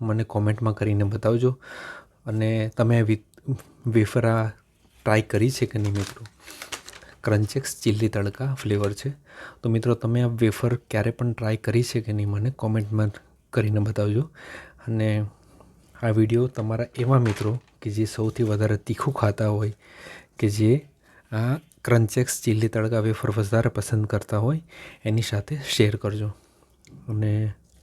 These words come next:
બસ મિત્રો, આ વીડિયોમાં આટલું જ. અને તમે અમને જણાવજો કે હવે પછી નેક્સ્ટ વીડિયો તમે કયા પડીકાનો જોવા માંગો છો. So અમારી ટીમ એનું અનબોક્સિંગ કરવાની સો ટકા ટ્રાય કરશે.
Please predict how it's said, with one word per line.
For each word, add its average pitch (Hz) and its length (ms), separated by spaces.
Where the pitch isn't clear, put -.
બસ 135 200
મિત્રો, 147 280
આ 113 60
વીડિયોમાં 110 460
આટલું 143 260
જ. 165 40
અને 110 160
તમે 123 300
અમને 127 240
જણાવજો 123 560
કે - 60
હવે 110 220
પછી - 340
નેક્સ્ટ 110 520
વીડિયો 117 420
તમે 131 260
કયા 131 240
પડીકાનો 113 480
જોવા 107 260
માંગો 104 340
છો. 104 260
So 113 80
અમારી 107 300
ટીમ 170 240
એનું 110 260
અનબોક્સિંગ 110 440
કરવાની 110 560
સો 107 120
ટકા 107 240
ટ્રાય 113 240
કરશે. 113 500